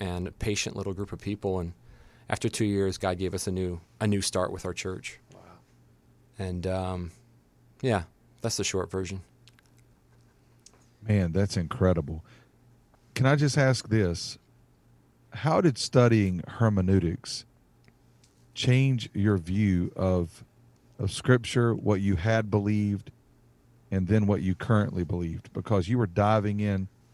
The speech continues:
Speaker 3: to that hermeneutical study. How did that start to even transform you then?
Speaker 1: Yeah,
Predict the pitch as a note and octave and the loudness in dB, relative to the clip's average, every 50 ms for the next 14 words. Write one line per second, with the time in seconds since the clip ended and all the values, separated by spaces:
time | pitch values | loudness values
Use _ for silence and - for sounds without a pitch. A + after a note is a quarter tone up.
0 | _ _ - G2+ F#2+ G#2+ - G2+ G2 A2+ G#2+ G#2 G2+ G#2 G2+ F#2+ - F#2 F#2 - | _ _ -4 0 0 0 0 2 2 4 4 6 4 4 4 4 0 -2 -4 -6
1 | - - - G#2+ G#2 F#2+ F#2 F2 F2 F2 - _ _ - _ _ _ _ _ _ | -4 -2 0 0 0 0 -2 -4 -4 -8 -12 _ _ -20 _ _ _ _ _ _
2 | _ _ _ _ _ _ _ - - A#2+ C3+ C#3 C3+ A2+ A#2 B2+ A#2 A#2+ - - | _ _ _ _ _ _ _ -2 2 2 4 4 2 2 2 2 2 2 0 -4
3 | - - - - A2 G#2+ G2+ - - F2 G#2 F#2+ G2+ F#2 - - A2+ G2+ G#2 F#2+ | -8 -8 2 4 4 4 4 2 0 -2 0 0 0 -4 -2 -2 -2 0 0 -2
4 | - - - G#2 G2+ G2 F#2+ F2+ E2+ F2 E2 D#2 F#2 F2 D#2+ D2+ - A2 - _ | -6 -6 -2 0 0 0 0 0 -2 -2 -2 -2 -2 -2 -2 -6 -10 -12 -16 _
5 | _ _ _ _ - - - - - - - - - _ - - D#3 D3 B2+ A2+ | _ _ _ _ -20 -20 -20 -20 -20 -20 -20 -20 -20 _ -2 2 4 4 4 2